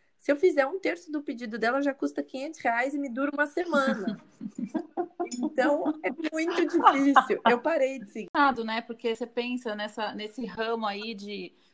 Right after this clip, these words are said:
Speaker 2: de fitness e bem-estar, que, que teoricamente seria pra gen-, pra inspirar a gente a ter uma vida mais saudável, a buscar,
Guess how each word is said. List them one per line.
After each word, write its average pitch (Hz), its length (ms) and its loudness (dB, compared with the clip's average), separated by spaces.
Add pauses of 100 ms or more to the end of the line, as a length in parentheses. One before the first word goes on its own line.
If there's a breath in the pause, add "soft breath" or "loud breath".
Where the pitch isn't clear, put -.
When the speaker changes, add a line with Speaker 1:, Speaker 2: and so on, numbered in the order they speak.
(120)
Speaker 2:
de 208 160 -8
fitness 202 680 -4
e 214 60 -6
bem-estar, 208 920 0 (280 soft breath)
que, - 240 -8 (120)
que - 160 -10
teoricamente 247 680 4
seria 277 240 -2
pra 294 180 0
gen-, 285 120 -4
pra 269 240 0
inspirar 277 560 4
a 262 60 2
gente 233 320 -8
a 226 40 -8
ter 226 140 -10
uma 226 140 -6
vida 214 200 -14
mais 208 160 -14
saudável, 214 720 -4
a 202 80 -6
buscar, 208 640 -6